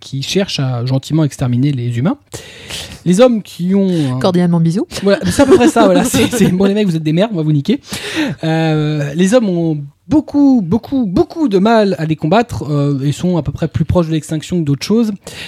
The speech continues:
Speaker 1: Euh, Keiji, c'est une jeune recrue de l'armée, euh, c'est une jeune recrue, bon, japonaise, bien évidemment, euh, qui, dès sa première bataille, se fait juste clamser comme une pauvre chiasse.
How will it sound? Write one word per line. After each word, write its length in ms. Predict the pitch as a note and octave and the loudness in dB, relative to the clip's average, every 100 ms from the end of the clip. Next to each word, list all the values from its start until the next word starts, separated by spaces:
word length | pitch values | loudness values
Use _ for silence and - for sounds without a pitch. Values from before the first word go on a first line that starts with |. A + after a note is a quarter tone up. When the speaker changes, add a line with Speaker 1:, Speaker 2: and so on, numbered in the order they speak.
| - - | -16 -10
Speaker 1:
Euh, 240 | B2+ B2 B2 | -6 -6 -4
Keiji, 460 | - F#3 E3 G#3 | -2 -2 0 -2
c'est 240 | G3+ - D3 | -2 -2 0
une 320 | D3+ D3 D3 | 0 -2 0
jeune 160 | E3 | 0
recrue 300 | E3 D#3+ - | 0 0 -2
de 60 | E3 | 0
l'armée, 460 | C#3+ C#3+ D#3 E3 D3+ | 0 2 2 2 0
euh, 400 | B2+ B2+ B2 B2 | -2 -4 -6 -8
c'est 240 | - - | -10 -8
une 140 | A#2 | -6
jeune 120 | A#2+ A#2 | -4 -4
recrue, 220 | A#2 C#3+ | -6 -8
bon, 160 | A2+ - _ _ - | -12 -16 _ _ -12
japonaise, 340 | - C3 C#3 | -4 0 2
bien 100 | A#2 | 0
évidemment, 400 | A#2+ D3+ F#3 A3+ - _ _ _ D#3 | 0 2 4 2 0 _ _ _ -4
euh, 460 | D3 D3 C#3+ C#3 | -2 -2 -2 -4
qui, 420 | C3+ - G#3 G#3 D3 | -6 -4 -2 0 2
dès 120 | F#3+ | 0
sa 80 | F#3 | 0
première 180 | E3+ | -2
bataille, 260 | D3 C3+ G#3 | -2 -4 -6
se 180 | - C3+ | -6 -8
fait 340 | - F3+ G3 | -2 0 0
juste 200 | C#3 D#3 | -2 -6
clamser 400 | - C3 B2 D#3+ | -6 -4 -4 -4
comme 160 | D3+ B2+ | -2 -2
une 140 | B2+ | -2
pauvre 180 | - A2+ | -4 -6
chiasse. 400 | - F#3 B3 - | -4 -4 -4 -4